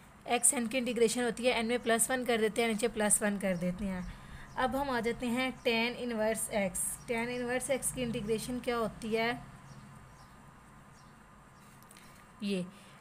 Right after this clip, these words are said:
tan inverse x की integration होती है one over one plus एक्स स्क्वायर। पर हमने यहाँ पे क्या करना है, हमने यहाँ पे derivative निकालना है। तो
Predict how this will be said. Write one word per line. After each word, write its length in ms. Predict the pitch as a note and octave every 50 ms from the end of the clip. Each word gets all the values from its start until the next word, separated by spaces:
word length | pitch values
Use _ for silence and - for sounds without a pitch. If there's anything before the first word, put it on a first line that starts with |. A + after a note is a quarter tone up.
| - -
tan 200 | C4 A#3+ A#3 B3
inverse 360 | C4+ C4+ C4 B3+ B3+ B3 -
x 140 | C4+ B3 B3+
की 100 | - -
integration 460 | B3 A#3 B3 A3 A3+ A#3 A3 A3+ A#3+
होती 180 | B3 A#3+ - B3+
है 60 | B3 A#3+
one 200 | A3+ G#3+ A3 A#3+
over 160 | B3 B3 A#3+
one 180 | A#3 A3+ G#3+
plus 280 | G#3 A3 A3+ A#3 A3 -
एक्स 200 | G#3 F#3+ - -
स्क्वायर। 340 | - - - G3+ F#3 F#3 F3+ - - - - - - - -
पर 120 | C4 C4
हमने 320 | A#3+ G#3 A3+ A3+ A3+ A#3+ C#4
यहाँ 200 | C#4+ C#4 C4 C4
पे 100 | C4 C4+
क्या 120 | B3+ C4
करना 300 | B3+ B3+ A#3+ A3 G#3 A#3
है, 60 | B3 B3
हमने 240 | A#3+ A#3+ A#3+ A#3+
यहाँ 160 | B3 B3+ B3 B3
पे 120 | B3 B3+
derivative 680 | B3+ G3+ A#3 A3+ A3+ A#3 A3+ G3+ G#3 G3 - A#3+ A#3 G#3+
निकालना 560 | A3 A3 G#3+ - G3 F3 F3 F3 E3+ F3 F3
है। 100 | E3 E3 - - - - - - - - - - - - -
तो 600 | - B3+ A#3+ A#3+ A#3+ A#3+ A#3+ B3 B3+ B3+ C4 C4